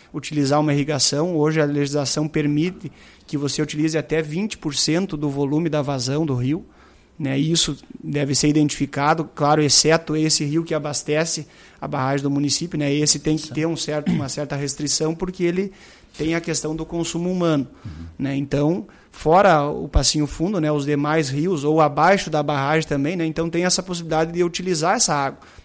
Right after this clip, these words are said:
Speaker 1: porque de uma forma ou de outra ela acaba indo pro oceano e se perde, né, então, dentro do limite dos vinte por cento, o produtor pode utilizar, seja diretamente do, captação no rio ou fazendo uma canalização com tubulação e levando até um reservatório e do reservatório fazendo a irrigação.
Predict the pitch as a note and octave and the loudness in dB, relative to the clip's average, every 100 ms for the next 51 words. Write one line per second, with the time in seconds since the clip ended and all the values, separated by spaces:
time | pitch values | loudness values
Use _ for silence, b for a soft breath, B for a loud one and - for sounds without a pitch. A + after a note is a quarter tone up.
0 | _ D3+ D#3 F#3 F#3 F3+ E3+ F3+ F#3 F3 | _ -6 -4 0 2 2 4 2 4 2
1 | F#3 G3 G3+ G3 G3 G#3 G3+ F#3 G#3 F3 | 2 4 2 4 4 4 2 2 -2 -2
2 | E3 D3+ E3 D#3+ F#3 G#3 - C#4 C4+ C4 | 0 2 2 2 2 0 -2 -2 0 2
3 | G#3 C#3 C#3 C3+ C#3+ D#3+ A3 b b b | 2 0 -4 -4 -2 -2 -4 b b b
4 | b _ C#3+ E3+ F#3+ F3 E3 D#3+ E3 E3 | b _ 0 2 2 2 4 4 2 0
5 | D#3 D3 D#3 D#3 F#3+ F#3 F#3 F3+ G3 G#3+ | -4 -2 -2 -4 -4 -2 -2 -2 -4 -8
6 | A3 G#3 G#3 F#3 F3+ F#3+ G#3+ A3+ F#3+ D3 | -6 -4 -2 0 0 -2 -4 -2 0 0
7 | b b b b - D#3+ D#3+ D3+ D3 D#3+ | b b b b -2 2 2 2 4 4
8 | E3 D#3 D#3+ F#3+ E3+ D3 D#3 D#3+ - C#3 | 4 4 4 2 -2 -4 -8 -8 -6 -6
9 | - D3 D#3+ D3+ D3 C3+ D3 F3+ D4+ - | -4 0 0 0 0 -2 -2 -2 -4 -6
10 | F3 D#3+ G3 C#4 B3+ G#3 E3 F#3+ F3+ F3 | -2 2 2 0 -2 -2 0 -2 -2 0
11 | E3+ D#3+ D3 C3+ D3+ E3+ E3+ D3 D3 D3+ | 0 0 0 0 0 -2 -4 -6 -4 -4
12 | C#3+ - D#3 C4 b b b b b - | -2 0 -2 -4 b b b b b -6
13 | F#3 A#3+ C#4+ A#3 G3 E3 F3 F#3 F3+ E3+ | -2 -2 -4 -4 -2 2 4 4 2 2
14 | F3 E3+ F3 F#3 F#3 E3+ F#3+ G3+ G#3 G#3 | 2 0 0 0 0 2 2 2 0 0
15 | G3+ G3 G3 D#3+ F3 G3+ F3 F3+ F3+ F#3+ | 0 0 0 0 0 -2 -2 -2 -2 -2
16 | G#3 G#3+ D#3+ C#3+ | -2 -2 -2 -6